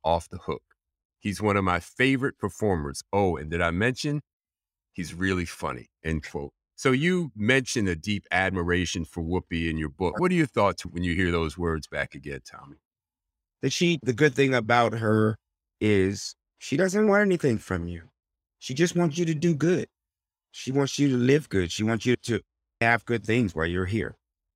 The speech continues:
Speaker 2: on this place we live. She pointed me out as one of her Magnificent Seven. She said, "You're part of the Magnificent Seven." And that's the comedians that know how to do everything. Jim Carrey,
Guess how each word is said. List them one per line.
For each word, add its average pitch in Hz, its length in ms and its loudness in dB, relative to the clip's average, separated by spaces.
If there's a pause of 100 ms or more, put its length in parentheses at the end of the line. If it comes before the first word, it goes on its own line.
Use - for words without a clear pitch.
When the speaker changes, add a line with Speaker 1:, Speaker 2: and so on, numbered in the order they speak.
(160)
Speaker 2:
on 95 140 -2
this 85 160 -4
place - 340 -2
we 73 120 -6
live. - 260 -6
She 151 400 -2
pointed 151 300 2
me 139 200 4
out 127 220 2
as 107 120 -2
one 117 200 0
of 110 80 2
her 110 160 2
Magnificent 101 800 -4
Seven. - 500 -4 (460)
She - 160 -4
said, 110 260 -4
"You're 107 80 0
part 143 240 4
of 135 80 2
the 123 160 4
Magnificent 104 640 -2
Seven." - 460 -2 (320)
And 104 120 -2
that's 123 180 2
the 110 120 -2
comedians 117 640 4
that 98 160 2
know 104 180 0
how 90 80 0
to 90 80 -4
do 110 200 -2 (100)
everything. 95 580 -2
Jim 117 240 2
Carrey, 113 520 4